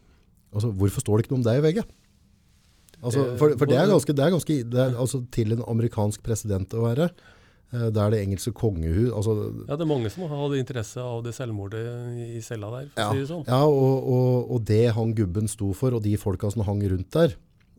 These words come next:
Speaker 1: eh, det er usunt. Eh, og der, der er det så mye røyk, så der har det vært en, en eller annen form for ild.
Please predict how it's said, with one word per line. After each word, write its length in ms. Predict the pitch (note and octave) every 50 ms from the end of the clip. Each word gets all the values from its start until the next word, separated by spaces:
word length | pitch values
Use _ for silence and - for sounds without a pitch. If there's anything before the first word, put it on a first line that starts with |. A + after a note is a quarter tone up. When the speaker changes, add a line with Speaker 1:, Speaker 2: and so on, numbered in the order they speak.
| _ _
Speaker 1:
eh, 560 | A2+ A2+ A2 A2 A2 G#2+ G#2+ G#2 G2+ G2 G2 G2 - - - - - - -
det 140 | A2 A#2 B2
er 120 | A#2+ A#2
usunt. 560 | G2+ E2 D2+ - - G2+ F#2 E2 - - - - - _ -
Eh, 180 | A2 A#2 A2+ G#2+ G2
og 100 | G2 G#2+
der, 300 | G2+ G#2 G#2 G#2 G2+ F#2+ F#2+
der 200 | G2 G2+ G#2 A#2
er 80 | A2 F#2+
det 80 | G2 -
så 60 | -
mye 120 | G#2 G2 F#2
røyk, 160 | F2+ F#2+ F2+
så 120 | - -
der 200 | G2 G2+ G#2 G2
har 160 | E2+ E2+ D2+ F2+
det 100 | G2 F2+
vært 220 | E2+ D#2 D2 D#2
en, 200 | E2+ F#2 F2+ D#2
en 180 | - - F2+ E2+
eller 100 | E2+ E2+ F2
annen 80 | E2+
form 160 | - E2+ D#2+ D#2
for 100 | - G2
ild. 220 | G#2+ A#2+ G#2